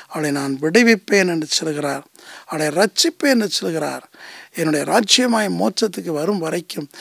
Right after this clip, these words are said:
அவளை நான் ரட்சித்து அபிஷேகித்து அவளை வழி நடத்துவேன்" என்று சொல்கிறார். "I will be their shepherds,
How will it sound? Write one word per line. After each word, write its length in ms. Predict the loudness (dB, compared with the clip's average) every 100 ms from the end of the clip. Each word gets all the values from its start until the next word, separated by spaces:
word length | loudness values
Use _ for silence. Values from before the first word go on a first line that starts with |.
| -16 -12
அவளை 300 | -4 0 0
நான் 300 | 0 0 -2
ரட்சித்து 560 | -2 -6 -2 -2 -2 -6
அபிஷேகித்து 760 | -4 0 2 4 2 0 -6 -10 -12 _ _ _ _ _ -12
அவளை 220 | -8 -8 -6
வழி 240 | -2 0
நடத்துவேன்" 640 | 0 -2 -4 -4 -2 -2
என்று 140 | -6 -6
சொல்கிறார். 540 | -8 -10 -12 -12 -12 -16 -20 -18 -4
"I 260 | 4 6 6
will 260 | 4 2 0
be 160 | 0 2
their 220 | 0 -2 -2
shepherds, 580 | -2 -4 -10 -14 -12